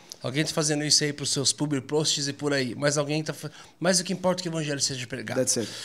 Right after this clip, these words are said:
Speaker 2: É
Speaker 1: Então,
Speaker 2: isso.
Speaker 1: tipo assim, cara, é... eu quero te ouvir mais a respeito disso, porque eu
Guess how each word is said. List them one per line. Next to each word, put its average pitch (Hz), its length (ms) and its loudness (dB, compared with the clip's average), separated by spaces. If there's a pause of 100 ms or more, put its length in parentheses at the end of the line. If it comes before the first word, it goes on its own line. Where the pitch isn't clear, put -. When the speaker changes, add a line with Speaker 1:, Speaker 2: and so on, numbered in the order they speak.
Speaker 2:
É - 40 -6
Speaker 1:
Então, 143 240 4
Speaker 2:
isso. - 20 2
Speaker 1:
tipo 156 140 -2
assim, 156 200 4
cara, 151 400 4 (540)
é... 143 580 6
eu 127 60 0
quero 170 220 4
te - 100 2
ouvir 165 220 4
mais 156 240 6
a 151 40 2
respeito 147 360 0
disso, 147 180 2
porque - 100 -2
eu 156 40 -2